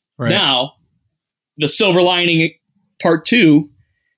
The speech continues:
Speaker 2: is that it doesn't sound like it's an A C L. It doesn't sound like it's a severe, you know, whatever grade it is, strain of the knee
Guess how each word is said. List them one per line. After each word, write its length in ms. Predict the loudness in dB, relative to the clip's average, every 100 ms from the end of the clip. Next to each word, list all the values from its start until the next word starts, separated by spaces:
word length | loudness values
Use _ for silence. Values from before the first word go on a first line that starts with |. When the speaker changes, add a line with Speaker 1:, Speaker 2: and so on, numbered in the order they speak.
| _ -4
Speaker 2:
is 160 | -2
that 200 | -2 -4
it 100 | -4
doesn't 240 | -2 0 0
sound 220 | 0 0
like 180 | -2 -2
it's 120 | -4
an 60 | 0
A 100 | 0
C 220 | 0 -2
L. 220 | -2 -4
It 100 | -4
doesn't 320 | -2 -2 -2
sound 280 | -2 -2 -2
like 200 | -2 -4
it's 160 | -4 -2
a 60 |
severe, 960 | -2 0 -2 0 0 2 2 2 2 -2 _ _ _
you 140 | -4 -2
know, 200 | -4 -6 _ -8
whatever 400 | -2 0 2 0
grade 400 | 0 0 0 0
it 100 | 0
is, 540 | 0 0 0 -2 -6 -6
strain 520 | -4 0 0 0 -2
of 160 | -2
the 80 | -4
knee 540 | -2 0 0 -2 -6